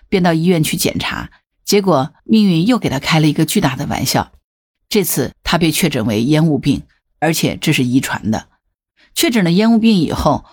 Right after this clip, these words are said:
二十多万元的手术费让周成俊直接放弃了治疗，他甚至都没有告诉他的父母，因为他知道家里头已经再也没有办法承担这一次的打击了，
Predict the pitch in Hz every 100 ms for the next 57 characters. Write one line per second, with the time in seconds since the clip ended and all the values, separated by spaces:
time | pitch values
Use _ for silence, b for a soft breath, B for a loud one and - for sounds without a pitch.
0 | b - 247 214 196 185 170 151 165 -
1 | - 151 151 156 127 - 180 175 156 180
2 | 175 151 165 147 143 139 175 - 202 151
3 | 120 107 - - - - _ _ - 233
4 | 240 262 196 170 180 180 190 240 208 -
5 | 156 151 151 208 147 123 - _ _ _
6 | _ - 202 208 202 208 196 151 - _
7 | - 240 214 143 147 139 - 156 143 160
8 | 160 254 185 135 165 123 170 156 120 -
9 | 131 151 160 170 143 117 131 - - -
10 | 110 104